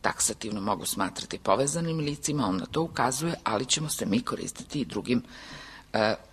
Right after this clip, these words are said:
odredbama u tom pogledu. Šta se može desiti državnom službeniku ako izvrši povredu ovih obaveza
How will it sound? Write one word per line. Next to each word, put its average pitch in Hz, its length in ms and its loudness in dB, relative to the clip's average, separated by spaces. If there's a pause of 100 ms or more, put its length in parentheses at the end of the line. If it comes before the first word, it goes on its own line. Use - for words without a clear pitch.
odredbama 123 680 6 (160)
u 131 80 4
tom 226 320 2 (100)
pogledu. - 500 2 (2000)
Šta - 240 10
se 254 140 8
može 175 240 6
desiti 143 400 6
državnom 131 440 6
službeniku 135 760 4 (280)
ako 135 420 6 (760)
izvrši 135 360 6
povredu 110 560 2 (220)
ovih 120 320 0
obaveza 110 520 4